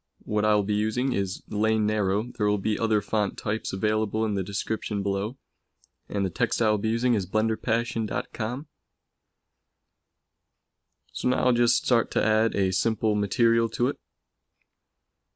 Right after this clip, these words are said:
But first I'll change the render to Cycles Render, and then go to the Screencast key add-on, enable that,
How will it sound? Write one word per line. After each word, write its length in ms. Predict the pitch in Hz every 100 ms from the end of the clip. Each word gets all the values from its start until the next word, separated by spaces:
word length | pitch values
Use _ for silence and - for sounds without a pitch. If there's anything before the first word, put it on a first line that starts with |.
| _ _ _ -
But 120 | -
first 320 | - 127 -
I'll 200 | 117 110
change 340 | - 123 113
the 80 | 104
render 300 | 110 117 113
to 260 | 107 107 98
Cycles 440 | - 123 107 98
Render, 380 | 95 95 104 123 - _ _ _ - _ -
and 380 | 113 110 110 107
then 600 | 113 110 110 107 - -
go 180 | 110 107
to 160 | 101 107
the 80 |
Screencast 960 | 101 - 120 120 113 - 113 113 - -
key 260 | - 117 117
add-on, 600 | 117 113 117 117 117 120 _ _ _ _ _ _
enable 300 | 113 123 123
that, 260 | 113 117